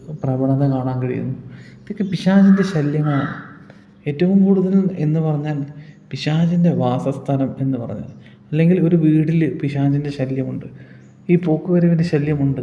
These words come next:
അല്ലെങ്കിൽ ജിന്ന്, മോശപ്പെട്ട ജിന്നുകളുടെ ശല്യമുണ്ടെങ്കിൽ ആ വീട്ടിൽ എന്തിപ്പോൾ നമ്മൾ എത്ര അധ്വാനിച്ചാലും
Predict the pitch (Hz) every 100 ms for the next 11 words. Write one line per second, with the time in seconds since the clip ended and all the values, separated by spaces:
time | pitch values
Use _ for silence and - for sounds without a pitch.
0 | 127 139 143 147 156 - - - - 147
1 | 147 160 170 156 151 160 156 160 147 147
2 | 143 143 139 143 135 139 135 127 131 110
3 | - - - - - 147 143 143 143 160
4 | 156 143 143 151 147 147 151 147 143 147
5 | 147 - - - - - - - - 156
6 | 147 147 147 143 143 139